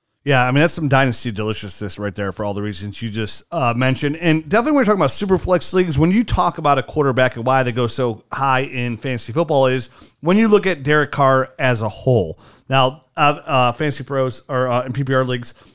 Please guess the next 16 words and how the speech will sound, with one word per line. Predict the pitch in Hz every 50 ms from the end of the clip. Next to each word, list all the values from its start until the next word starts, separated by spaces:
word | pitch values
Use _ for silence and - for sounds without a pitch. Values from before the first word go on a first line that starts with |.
| _ _ -
as | 185 165 131 147
a | 135
whole, | 127 - - 202 196 160 135 135
in | - - 175 190
P | - - 214
P | 180 170 160
R | 151 160 185 175
leagues, | 123 104 98 98 - - - - - _ _ _
Derek | 127 170 208 254 262 262
Carr, | - 185 190 190 165 147 - -
even | 190 214 240 247 269
as | 247 190 156
a | 151
Q | - - - - - 190 202 214 208
B | 170 139 135 160 180 180 165 143 - _ -
two, | - - 240 202 131 80 - 95